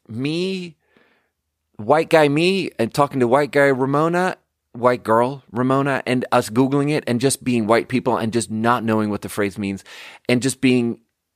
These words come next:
giving up and being like, "I guess we just don't know what that phrase means." And we,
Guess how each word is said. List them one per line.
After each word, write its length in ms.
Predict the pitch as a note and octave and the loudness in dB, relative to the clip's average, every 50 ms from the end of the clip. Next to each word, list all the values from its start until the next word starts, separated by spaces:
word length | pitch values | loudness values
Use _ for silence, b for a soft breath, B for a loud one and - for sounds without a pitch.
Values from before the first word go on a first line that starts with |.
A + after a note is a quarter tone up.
| _ - | _ -2
giving 260 | - E3+ F3 F3+ F3 F#3+ | 0 2 2 2 2 2
up 160 | F#3+ - - | 0 0 -2
and 120 | - B2+ | -4 -4
being 200 | B2+ D3 C#3+ C#3 | -4 -2 -2 -2
like, 160 | C#3 C#3 C3+ - | -4 -4 -2 -2
"I 80 | D#3+ | 0
guess 200 | D#3+ F#3+ F#3+ - | 0 0 0 0
we 140 | E3+ E3+ C#3+ | -2 -4 -2
just 260 | G#2+ C3 C#3 - - | -2 -2 -2 -2 0
don't 200 | - A#2+ C#3 A2 | 0 0 2 2
know 120 | A2+ A#2 A#2+ | 0 0 2
what 140 | A#2 A2+ | 2 2
that 160 | - A2 G#2+ - | 2 2 0 0
phrase 300 | - A2 G#2+ A2 G2 A2+ | 0 0 0 0 -2 -2
means." 260 | A2+ A2 G#2+ G#2 - | -2 -2 -2 -4 -6
And 160 | - A2 G2 | -8 -6 -6
we, 180 | G#2 G#2+ F#2 | -6 -6 -8